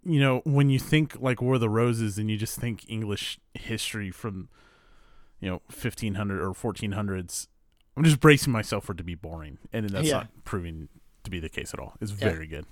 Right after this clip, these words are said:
Speaker 2: Excellent. Well, that's, I'm gonna, I'll probably read that one later this year.
Speaker 1: Yeah, and I'm crossing off one of my, uh, one of my uh, resolutions for the new year, which was not only to read fifty-two books, but specifically to read some Dan Jones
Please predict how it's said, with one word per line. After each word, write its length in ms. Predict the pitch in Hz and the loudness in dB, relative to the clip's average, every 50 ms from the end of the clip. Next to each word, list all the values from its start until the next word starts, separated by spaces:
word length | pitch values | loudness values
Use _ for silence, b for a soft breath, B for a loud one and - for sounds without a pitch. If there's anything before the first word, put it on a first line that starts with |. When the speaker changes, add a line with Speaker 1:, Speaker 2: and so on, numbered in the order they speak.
| - - - - | -18 -20 -8 -4
Speaker 2:
Excellent. 420 | 156 170 170 - - 117 107 - - - - | -2 -2 -2 -4 -6 -8 -10 -12 -14 -12 -10
Well, 220 | 135 127 123 127 | -10 -10 -8 -8
that's, 340 | 143 151 156 - - - - - - - | -8 -8 -6 -6 -8 -8 -12 -16 -14 -10
I'm 220 | 143 151 160 160 170 | -8 -6 -6 -6 -6
gonna, 400 | 160 170 151 143 135 131 120 117 - - | -6 -4 -4 -4 -4 -6 -8 -12 -14 -12
I'll 120 | - 123 113 | -12 -12 -8
probably 260 | - 190 165 147 135 | -6 -4 -2 -2 -2
read 160 | 135 135 131 | -2 -2 -2
that 140 | 131 131 139 | -4 -4 -4
one 160 | 135 127 120 | -6 -6 -6
later 220 | 123 120 110 113 | -8 -10 -10 -12
this 220 | 110 139 147 - - | -12 -12 -12 -12 -12
year. 240 | - - - 151 - - - - _ _ _ _ _ - - - - - | -12 -14 -16 -16 -18 -20 -20 -20 _ _ _ _ _ -20 -20 -20 -6 0
Speaker 1:
Yeah, 160 | 135 165 196 - - - - - - | 2 2 2 2 -2 -10 -16 -6 -4
and 160 | 131 139 143 | -2 0 0
I'm 60 | 127 | -2
crossing 460 | - - - 147 131 143 - - 139 127 | -2 2 4 6 6 6 4 2 2 2
off 180 | 127 - - | 2 2 0
one 140 | 127 131 135 | 0 0 0
of 60 | 127 | 2
my, 320 | 123 123 123 120 117 117 117 | 2 2 2 2 2 2 2
uh, 200 | 117 113 110 113 - - - _ _ - | 4 2 2 0 -2 -8 -18 _ _ -4
one 120 | - 123 | -2 0
of 60 | 120 | 2
my 280 | 117 113 107 104 101 - - _ _ _ _ _ - | 2 2 2 2 0 -2 -6 _ _ _ _ _ 2
uh, 440 | 123 120 110 104 101 98 98 95 98 - | 2 4 4 4 4 2 2 2 2 4
resolutions 760 | 117 135 139 127 123 123 131 123 - - 117 101 92 - - | 6 6 8 8 8 6 6 4 4 2 0 0 -2 -2 -6
for 580 | - - 117 104 98 98 95 95 90 87 - - - - - - - - - - | -4 -2 -2 0 0 2 0 0 0 -2 -4 -8 -14 -20 -20 -20 -20 -20 -4 0
the 60 | 110 | 2
new 140 | 110 110 107 | 2 4 4
year, 240 | 104 98 98 92 92 | 4 2 2 0 0
which 200 | 92 95 - - | 0 -2 -2 -2
was 140 | 110 101 104 | -2 4 6
not 160 | 156 160 160 | 8 10 10
only 160 | 151 143 135 | 10 8 8
to 80 | 123 123 | 8 6
read 360 | 120 120 120 117 104 104 - - - _ - | 6 6 6 4 2 -2 -8 -14 -16 _ -18
fifty-two 500 | - - - 143 - - 120 104 - 117 | -6 2 4 4 4 4 2 2 2 4
books, 280 | 98 113 113 104 - - | 4 4 4 4 2 0
but 320 | - - 104 98 - - - - - - | 0 2 2 2 0 -6 -18 -18 -10 -8
specifically 540 | - - 143 135 - 180 147 139 135 127 | -4 0 4 8 8 8 10 10 8 8
to 100 | 110 120 | 8 6
read 180 | 117 113 107 - | 4 2 0 -2
some 160 | - 113 101 | -4 -4 -2
Dan 220 | 95 104 101 98 95 | -2 0 -2 0 0
Jones 480 | 101 98 98 92 92 87 - - - | 0 0 0 0 -2 -4 -6 -10 -14